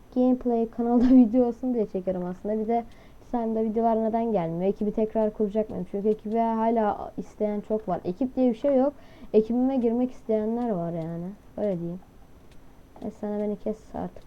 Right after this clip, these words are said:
Ez yazarsın. Ne alt yersen ye. Öyle arkadaşlar yani. Eh, bir şey, başka bir şey yok. Kanala abone olun. Video like atın. Bir dahaki videoda görüşmek üzere. Kendinize çok iyi bakın. Hoşçakalın. Bay bay.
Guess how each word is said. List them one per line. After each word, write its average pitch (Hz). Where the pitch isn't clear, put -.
Ez 196
yazarsın. 175
Ne 185
alt 185
yersen 185
ye. 180
Öyle 277
arkadaşlar 247
yani. 180
Eh, 196
bir -
şey, 220
başka 208
bir 196
şey 220
yok. 208
Kanala 294
abone 277
olun. 240
Video 240
like 233
atın. 247
Bir 240
dahaki 240
videoda 180
görüşmek 202
üzere. 220
Kendinize 190
çok 220
iyi -
bakın. 208
Hoşçakalın. 180
Bay -
bay. -